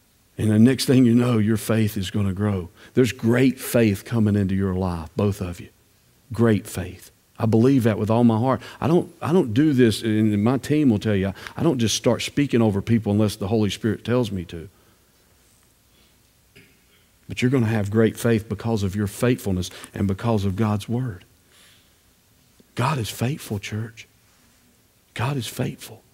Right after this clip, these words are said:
And you're faithful. I mean, I, God gave me the word for Barry and Megan, but I know that applies to many of you in here. And maybe some of you in here it don't apply to, but today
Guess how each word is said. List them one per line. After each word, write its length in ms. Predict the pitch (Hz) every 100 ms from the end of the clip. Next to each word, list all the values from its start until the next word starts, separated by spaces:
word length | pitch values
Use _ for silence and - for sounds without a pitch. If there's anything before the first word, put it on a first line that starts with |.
| _
And 200 | 110 110
you're 180 | 120 214
faithful. 580 | - 170 123 - - 87 - -
I 80 |
mean, 160 | 156 151
I, 120 | 165
God 460 | - 113 117 165 160
gave 140 | 147
me 80 | 131
the 80 | 117
word 200 | 180 202
for 100 | 123
Barry 260 | 123 131
and 100 | 117
Megan, 240 | 156 196 120 - -
but 120 | 127 135
I 40 |
know 200 | 143 196
that 180 | 160 123
applies 460 | 104 151 202 175 -
to 180 | 117 92 - -
many 460 | 117 165 226 208
of 240 | 147 123 110
you 120 | 110
in 120 | 101
here. 240 | 104 92 80 - -
And 160 | 127 127
maybe 240 | 143 165
some 240 | - 180
of 120 | 226 160
you 100 | 156
in 40 |
here 140 | 160
it 100 | 170
don't 220 | 135 185 233
apply 380 | - 143 120
to, 280 | 107 135 123 - -
but 180 | 117 107
today 360 | - - -